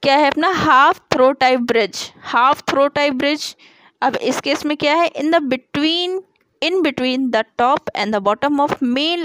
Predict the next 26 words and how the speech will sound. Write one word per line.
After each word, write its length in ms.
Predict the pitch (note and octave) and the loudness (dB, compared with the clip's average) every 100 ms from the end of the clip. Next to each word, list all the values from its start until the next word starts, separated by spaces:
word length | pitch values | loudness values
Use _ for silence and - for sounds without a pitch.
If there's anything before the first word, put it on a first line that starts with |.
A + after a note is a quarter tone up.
| C#4 | 4
load 220 | C4+ C4+ B3+ | 2 2 -2
carrying 320 | G3+ G#3 A3+ | 0 -2 -2
members, 440 | G#3+ G#3 G#3+ G3 D4 - - - - | -2 -2 -2 -2 -4 -12 -16 -10 -4
the 100 | - | -2
floor 320 | D4 C#4+ E4 F4 - | 2 4 4 0 0
is 200 | A#3+ B3 A#3+ | 0 0 0
laid। 280 | A3+ G#3+ A3 - - - - | 2 2 -2 -14 -20 -14 -6
In 280 | D4 E4 | -2 0
this 260 | D#4 F#4 - - - _ _ _ _ _ _ _ _ - | 0 0 -2 -8 -16 _ _ _ _ _ _ _ _ 0
type 480 | A#3+ A#3+ C#4+ - - | 0 0 -4 -4 0
of 220 | A3+ A3 | 2 2
bridge, 260 | A#3 A#3 B3 - | 2 2 0 -2
load 320 | C4 C#4 D#4+ - | 4 4 2 0
carrying 320 | C4+ C4+ C#4+ E4 | 0 0 0 0
members 440 | D4+ A3+ A3 B3+ - | 0 0 0 -2 0
project 480 | B3+ A3+ B3 - - A3+ | 0 0 -2 -4 -4 0
above 260 | A3+ A#3 A3 | 2 2 2
the 80 | A3+ A3 - | 2 2 0
floor 320 | - B3 C#4 D4 | 0 4 4 4
level 440 | D4+ A3+ G#3 A3 - - - - | 2 2 0 -2 -4 -12 -18 -6
and 300 | A#3+ B3+ C4 B3 | -4 -2 0 2
over 260 | A#3+ C#4+ D4+ | 4 4 2
bracings 520 | B3 A#3 C#4 D#4 - - | 2 2 0 -4 -6 -4
is 220 | B3+ - | -4 -2
not 300 | A#3+ A#3 A#3+ | -2 -2 0
provided। 680 | C4 B3+ B3+ A#3+ C#4+ D4+ | 0 2 0 0 -2 -2